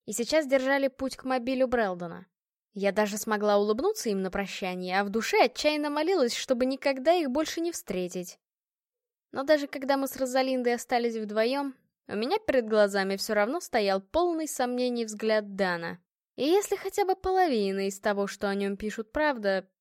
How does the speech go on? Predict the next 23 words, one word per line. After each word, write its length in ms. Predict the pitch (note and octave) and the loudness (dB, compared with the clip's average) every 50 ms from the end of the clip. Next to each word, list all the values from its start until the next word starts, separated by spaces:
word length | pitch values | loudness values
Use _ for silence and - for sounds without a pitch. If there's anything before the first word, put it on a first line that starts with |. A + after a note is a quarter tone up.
| _ _ _ | _ _ _
то 120 | - D#4 D#4+ | -4 -2 -2
он 160 | D#4+ D#4+ D#4 | -2 -4 -4
не 80 | D#4+ | -6
остановится, 680 | D#4 D4+ - - D#4+ D#4 D#4 E4+ D#4+ B3+ G#3 - C4+ G#3 | -6 -8 -6 -6 -6 -4 -2 -2 -2 -2 -2 -2 -4 -6
пока 280 | - G#3+ G#3 - A#3+ | -6 -6 -4 -4 -4
не 120 | A#3+ B3 A#3+ | -4 -2 -2
докопается 640 | A3+ A#3 - A#3+ A#3 - C4 C#4+ C#4+ C4+ - - A3 | -2 -2 0 -2 0 0 0 0 0 0 -2 -6 -6
до 160 | F#3 F#3 F3+ | -4 -2 -2
истины. 600 | F3 F3+ F3 - - - F3+ E3+ E3+ E3 D#3+ _ _ _ _ _ _ _ _ _ _ _ | -2 -4 -6 -10 -12 -12 -12 -12 -12 -12 -16 _ _ _ _ _ _ _ _ _ _ _
И 180 | E4+ F4 F#4 F4 | 0 2 4 4
вот 240 | C4 A3+ G#3+ - | 4 2 0 0
тогда 540 | - G3+ G3 F#3 F3+ F#3+ G#3+ C4 E4+ F#4+ G4 F#4 - - - - - | 0 0 0 0 2 4 4 6 6 4 4 2 -2 -6 -12 -12 -8
меня 320 | G#3+ G3 F#3 F3+ F3+ F3+ F3 | -6 -4 -4 -4 -4 -4 -4
явно 560 | E3+ E3+ F3+ G3+ C4 D4+ E4 F4 F4+ F4+ E4+ | -4 -2 0 0 0 0 0 0 0 0 -2
ждет 360 | C#4 A3 G#3 G#3+ A#3 B3+ B3 | -2 -2 -2 -2 -2 -2 -2
возмездие. 1000 | A3+ G#3+ G3+ F#3 F#3+ F#3 F#3 F#3+ F#3+ F#3 F3+ F3 F3+ F3+ F3 F3 F3 F3 F3 E3+ _ _ _ _ _ _ _ _ | -2 -4 -4 -2 -4 -4 -4 -4 -4 -6 -6 -8 -6 -6 -6 -6 -6 -8 -10 -14 _ _ _ _ _ _ _ _
В 80 | - F3+ | -8 -4
этом 380 | F3+ G#3 C4+ C#4+ - D#4+ D4+ D4+ | -2 0 0 0 -2 -4 -6 -6
я 400 | D4 D4 D4 D4 C#4+ C#4+ C#4+ C#4+ _ _ _ _ _ | -4 -4 -4 -4 -4 -6 -8 -12 _ _ _ _ _
ни 180 | G3+ F3 F3 | -14 -12 -12
капли 760 | F3 - - F3+ F#3+ A3 A#3 A3+ - A3 A3 G#3 G#3 G#3 G#3+ - _ _ _ _ _ _ _ _ _ _ _ _ | -12 -8 -4 -2 -2 -2 -2 -4 -6 -8 -6 -6 -8 -10 -12 -16 _ _ _ _ _ _ _ _ _ _ _ _
не 300 | G#3+ F#3+ F#3+ G3 A3 C#4 | -8 -6 -4 -4 -4 -4
сомневалась. 1200 | C#4+ - - - G3 F#3 F3+ F3 F3 F3 E3+ E3 D#3+ D#3 D#3 D#3 E3 E3+ F#3 - - - - - | -6 -8 -8 -8 -8 -8 -8 -8 -8 -10 -10 -12 -12 -12 -14 -14 -14 -16 -18 -18 -20 -20 -20 -20